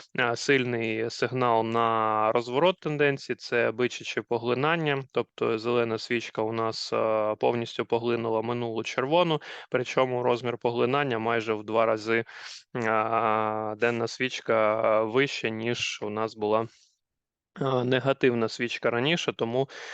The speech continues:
тут, е, ну, доволі цікава ситуація. В принципі, може, а, бути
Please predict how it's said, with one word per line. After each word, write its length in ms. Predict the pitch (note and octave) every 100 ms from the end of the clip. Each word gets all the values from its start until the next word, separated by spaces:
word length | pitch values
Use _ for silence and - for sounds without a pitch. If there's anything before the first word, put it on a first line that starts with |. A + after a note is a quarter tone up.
| - -
тут, 300 | C3+ C3 -
е, 40 |
ну, 320 | A#2 A2 A#2
доволі 340 | A#2 A2+ B2 A#2
цікава 400 | - - A#2+ A2+
ситуація. 640 | - A2+ A#2+ G#2+ G2+ -
В 40 | G2+
принципі, 480 | - A#2 A#2 - A2+
може, 720 | A2 A2 A#2+ A2+ A2 A2 A2 - - _
а, 600 | B2+ A2+ A2 G#2+ G#2+ G#2+ G#2 - - - -
бути 380 | C3 D3 C#3 B2+